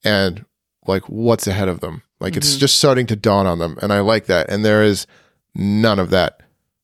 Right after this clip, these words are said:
Speaker 1: in this stupid movie.
Speaker 2: Yeah.
Speaker 1: So for a better multi-plot story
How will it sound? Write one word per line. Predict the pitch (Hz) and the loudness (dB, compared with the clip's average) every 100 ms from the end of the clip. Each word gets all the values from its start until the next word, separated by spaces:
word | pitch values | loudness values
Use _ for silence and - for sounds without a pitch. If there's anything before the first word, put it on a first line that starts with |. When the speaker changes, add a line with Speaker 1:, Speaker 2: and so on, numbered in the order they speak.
| _ _ - | _ _ -2
Speaker 1:
in | 104 | 0
this | 98 | 0
stupid | - 95 90 78 | 0 -2 -4 -6
movie. | 76 76 - _ _ _ _ _ _ _ _ _ _ _ _ _ _ _ _ _ _ _ _ _ _ | -8 -10 -14 _ _ _ _ _ _ _ _ _ _ _ _ _ _ _ _ _ _ _ _ _ _
Speaker 2:
Yeah. | _ - _ _ _ _ _ _ _ _ _ _ _ _ | _ -20 _ _ _ _ _ _ _ _ _ _ _ _
Speaker 1:
So | - 156 135 | 0 0 0
for | - 131 | 2 2
a | 110 | 2
better | 113 143 196 160 | 2 2 4 2
multi-plot | 117 123 165 139 117 98 76 | 2 2 2 -2 -4 -2 -4
story | - - 76 73 69 | -6 -10 -8 -8 -10